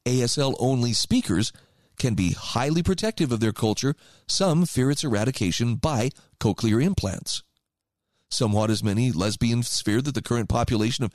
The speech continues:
sex change therapies among butch girls threatens the long-term existence of their sexual orientation. But Steve Saylor says it remains puzzling why deaf identity, like lesbianism,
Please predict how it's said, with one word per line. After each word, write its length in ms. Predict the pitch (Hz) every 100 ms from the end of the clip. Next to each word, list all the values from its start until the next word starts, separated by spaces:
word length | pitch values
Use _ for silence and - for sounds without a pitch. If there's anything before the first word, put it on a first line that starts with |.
| - -
sex 340 | - 196 220
change 300 | - 123 104
therapies 400 | - 95 98 160
among 260 | 147 123 135
butch 320 | 87 143 -
girls 340 | - 175 117 - - - _
threatens 440 | - 165 196 185
the 100 | -
long-term 480 | 143 127 147 151 160
existence 480 | 156 120 107 131 131
of 200 | 160 120
their 280 | 190 92 82 - _
sexual 440 | - 135 107 123 -
orientation. 800 | 117 107 90 95 73 - - - _ _ _ _ _ _ _ _ _ _ _ _ _ _ _ _ _ _
But 120 | - 143
Steve 240 | - 226
Saylor 320 | - 190 170
says 180 | 151 147
it 80 | 139
remains 440 | 135 120 190 226
puzzling 460 | - 185 180 123 117
why 320 | 104 110 156
deaf 320 | 156 131 139
identity, 600 | 113 127 117 123 87 64 55 - -
like 380 | - 71 90 170
lesbianism, 760 | 180 185 - 117 82 71 -